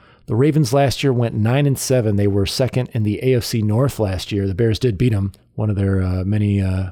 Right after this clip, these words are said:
victories, one, <laughs> one of their five victories. Um, Ravens camp, everybody talking about Joe Flacco, Lamar Jackson. We'll see how much of Lamar Jackson we'll see on Thursday night.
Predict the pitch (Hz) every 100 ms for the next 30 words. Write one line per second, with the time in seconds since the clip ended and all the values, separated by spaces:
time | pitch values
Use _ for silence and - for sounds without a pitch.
0 | - 113 - 117 104 120 127 127 143 127
1 | 120 - 117 104 120 - 107 98 - -
2 | - - - - 113 110 107 107 104 -
3 | - _ _ _ 110 139 151 143 - 139
4 | 135 160 147 127 131 123 123 123 120 113
5 | 113 - - 98 123 120 - 107 110 107
6 | 120 117 117 113 98 104 117 117 92 98
7 | 113 127 - 165 165 156 _ _ _ 113
8 | - 127 104 117 117 - 101 107 113 107
9 | 113 - 117 104 - 117 107 101 113 107
10 | 107 110 117